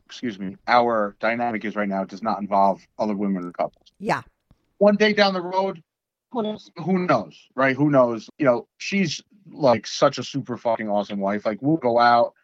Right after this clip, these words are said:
Speaker 1: She don't care if I be like, "Oh, look at that girl. She's got a great body." And she'll start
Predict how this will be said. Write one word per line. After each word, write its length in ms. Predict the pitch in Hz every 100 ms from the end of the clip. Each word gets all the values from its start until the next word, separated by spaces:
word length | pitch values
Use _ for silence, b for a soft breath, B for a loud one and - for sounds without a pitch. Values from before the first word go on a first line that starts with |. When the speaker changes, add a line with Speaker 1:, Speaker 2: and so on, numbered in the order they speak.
| b b b _
Speaker 1:
She 160 | - 175
don't 180 | 135
care 240 | 117 123 120
if 120 | 107
I 100 | 117
be 100 | 110
like, 120 | 107 -
"Oh, 140 | 135 131
look 160 | 123
at 60 | 131
that 160 | 120
girl. 200 | - 131
She's 140 | 117 110
got 80 | 110
a 20 |
great 220 | 117 104
body." 320 | 110 117 107
And 120 | 101 104
she'll 240 | - 185
start 340 | - 151 135